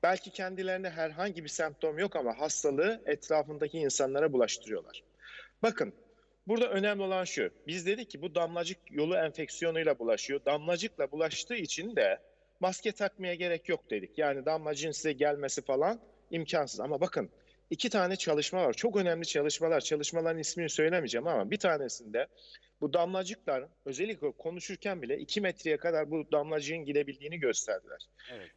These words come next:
Speaker 1: Ve yeni çok önemli bir yayın çıktı. Bizim önemli bir dergimiz Nature dergisinde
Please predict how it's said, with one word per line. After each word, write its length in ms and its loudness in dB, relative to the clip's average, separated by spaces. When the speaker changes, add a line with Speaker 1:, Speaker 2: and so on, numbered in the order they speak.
Speaker 1:
Ve 80 4
yeni 460 0
çok 240 -4
önemli 420 -2
bir 80 -6
yayın 260 2
çıktı. 400 -6
Bizim 220 -2
önemli 460 2
bir 100 0
dergimiz 500 0
Nature 420 0
dergisinde 680 0